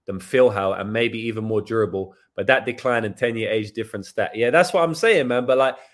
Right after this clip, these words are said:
you know, that happens all the time, by the way. Something I wanted to mention about that fight as well. I thought about it the other day that I wanted to mention that about this fight if I did a stream,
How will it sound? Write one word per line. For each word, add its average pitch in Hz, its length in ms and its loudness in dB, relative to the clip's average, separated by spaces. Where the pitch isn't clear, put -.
you 196 80 0
know, 247 100 8
that 254 140 8
happens 247 320 -2
all 220 100 -6
the 190 60 -2
time, 190 340 -2
by 160 140 0
the 147 80 0
way. 165 160 0
Something 196 340 -8
I 180 40 0
wanted 170 240 -4
to 139 80 -14
mention 156 340 -10
about 120 220 -8
that 107 180 -8
fight 113 180 -4
as 107 100 -8
well. 120 160 0
I 101 40 -8
thought 139 140 -4
about 104 260 -4
it 95 60 -12
the 101 80 -6
other 95 160 -6
day 104 220 -4
that 85 100 -12
I 85 60 -10
wanted 98 240 -8
to 90 80 -20
mention 98 340 -14
that 90 160 -18
about 92 340 -8
this 92 160 -18
fight 110 280 -6
if - 140 -18
I 90 100 -8
did 82 140 -20
a 87 40 -18
stream, 113 400 -12